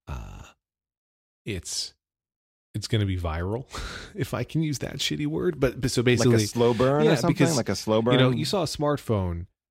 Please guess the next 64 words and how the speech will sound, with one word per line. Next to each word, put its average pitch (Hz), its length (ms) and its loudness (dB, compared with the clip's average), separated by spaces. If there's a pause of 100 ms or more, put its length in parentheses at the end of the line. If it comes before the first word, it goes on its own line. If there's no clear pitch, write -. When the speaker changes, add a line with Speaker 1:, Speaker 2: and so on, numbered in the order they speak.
Speaker 1:
um, 95 300 0
you 123 180 2
already 143 200 2
knew 120 120 4
Blackberries, 87 600 0
you 107 40 4
already 107 140 4
knew 101 120 2
what 90 100 0
smartphones 85 480 -4
were, 98 100 0
and 90 80 0
you're 85 100 -2
like, 82 220 -4
"Oh 110 80 0
my 87 140 -2
gosh, 85 260 -2
I 80 40 -4
have 85 180 -2
to 92 80 -4
get 92 160 0
one 87 100 0
of 78 60 -4
these 78 100 -2
iPhone 90 420 0
things." 69 380 -8
And 123 160 -2
then, 110 140 2
but 98 200 -4
some 120 140 0
people 101 160 0
were 113 80 0
like, 170 160 -4
"Well, 233 360 0
I'm 226 100 -4
not 202 160 2
sure 170 100 4
about 139 200 2
that 110 180 0
touch 95 220 -2
keyboard." 139 440 0
So 117 80 0
then 101 120 2
people 90 200 -2
had 80 80 0
to 78 60 -4
buy 135 300 -2
it, 117 80 0
and 104 100 -4
they 90 60 -2
say, 90 120 -4
"Yes, 95 260 -2
you 92 60 -6
get 92 140 -2
it." - 20 -2
And 87 140 -4
then 87 120 -2
so 92 140 -2
it 87 60 -2
gets 87 160 -4
more 95 160 2
and 87 60 2
more 80 120 0
popular. 76 480 -4